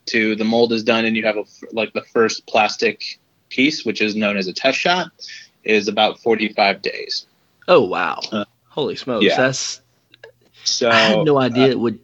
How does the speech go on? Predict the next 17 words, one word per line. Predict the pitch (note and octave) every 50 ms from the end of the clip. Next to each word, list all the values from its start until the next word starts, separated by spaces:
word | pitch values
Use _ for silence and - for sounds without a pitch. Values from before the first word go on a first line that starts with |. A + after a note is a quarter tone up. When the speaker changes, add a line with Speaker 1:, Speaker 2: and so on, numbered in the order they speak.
| _ _ _ -
Speaker 2:
there | B2+ A#2 C3+ C3+ C3
were | B2 B2 A2
that | G2+ A2 A#2 A2+ A2 G#2+ G#2
many | A#2 A2+ A2 A2 G#2 G2+
hands | - - G#2+ A2 A#2 A2 G#2+ F#2+ -
in | - G2+ G2+
that | G#2 - - - -
pie. | - - C#3+ F3 G#2 - - -
That's, | - A#2 C#3+ C#3+ - - - - _ _ - - - - - _ - D#3
Speaker 1:
Oh, | F3
Speaker 2:
that's | - C3+ F3
a | C#3 A#2
Speaker 1:
yes. | A2+ A2+
Speaker 2:
lot | A#2+ A#2 A#2 A#2 A#2
of | A2 A#2
people | - C3 B2+ B2+ - A2 G2+ G#2+
to, | - - B2+ A2 G#2 G2